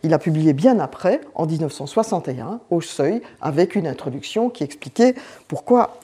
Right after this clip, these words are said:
il le faisait. Alors, pourquoi est-ce que Mallarmé ne voulait pas publier ces textes ? Ben, parce que pour lui,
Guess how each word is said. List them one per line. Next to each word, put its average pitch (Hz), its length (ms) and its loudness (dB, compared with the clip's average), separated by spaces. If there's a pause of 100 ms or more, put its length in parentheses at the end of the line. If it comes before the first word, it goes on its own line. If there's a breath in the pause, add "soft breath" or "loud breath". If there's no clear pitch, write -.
il 160 120 2
le 185 100 6
faisait. - 280 -8 (600)
Alors, - 160 -6
pourquoi 359 280 2
est-ce 349 80 -2
que - 100 -4
Mallarmé 196 400 0
ne 262 80 2
voulait 185 240 2
pas 294 280 0 (240 loud breath)
publier 165 340 0
ces 156 160 -4
textes ? - 380 -20 (320 soft breath)
Ben, 67 80 -12
parce - 180 -4
que - 80 6
pour 233 240 2
lui, 226 300 2